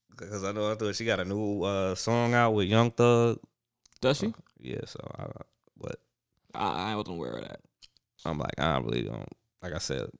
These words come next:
Speaker 1: wasn't, not a fan, but, you know, like I said, I feel sorry about the situation she was in, but not a fan.
Speaker 2: God
Speaker 1: <laughs>
Speaker 2: bless.
Speaker 1: But, uh,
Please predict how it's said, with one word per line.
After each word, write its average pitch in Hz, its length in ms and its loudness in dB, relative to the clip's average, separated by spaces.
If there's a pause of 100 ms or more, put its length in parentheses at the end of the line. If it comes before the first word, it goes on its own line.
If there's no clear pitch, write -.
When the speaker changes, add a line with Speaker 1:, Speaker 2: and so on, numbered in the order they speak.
Speaker 1:
wasn't, 95 540 0
not 110 280 6
a 117 40 8
fan, 107 640 6 (200)
but, 80 280 -2 (300)
you 90 100 -6
know, 82 280 -6 (100)
like 87 160 -4
I 90 60 0
said, 92 180 6
I 87 40 4
feel 92 440 4 (500)
sorry 101 260 6
about 95 280 6
the 92 160 2
situation 107 680 4
she 110 120 2
was 107 180 4
in, 110 280 6 (240)
but 87 280 -4 (1300)
not 98 160 2
a 107 40 4
fan. 127 300 2 (300)
Speaker 2:
God - 260 10
Speaker 1:
<laughs> - 20 10
Speaker 2:
bless. - 520 0 (640)
Speaker 1:
But, 101 200 4
uh, 107 440 4